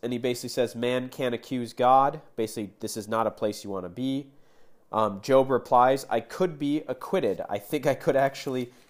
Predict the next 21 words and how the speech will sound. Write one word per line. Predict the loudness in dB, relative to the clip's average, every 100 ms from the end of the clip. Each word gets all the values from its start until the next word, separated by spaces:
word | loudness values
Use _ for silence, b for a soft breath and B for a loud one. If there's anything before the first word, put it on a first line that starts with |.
| 0
go | 0
to | 0
court | 2 4 4 0
with | -8 -2
God | 0 0
here, | -2 -6 -8 b b b 2
but | 4
I'm, | 2 -2 -8
I'm | -8
hemmed | -4 -4 0
in. | 0
I | 0 -2
don't | 0 0 0
know | -2 -2
what | -2 -2 -2 -4
to | -16
do. | -12 -8 -8 -8 b b b 2
Darkness | 4 4 0 -4 -4
covers | 0 2 2 -2
my | -4 -6
face." | -8 -6 -4 -4 -8 -16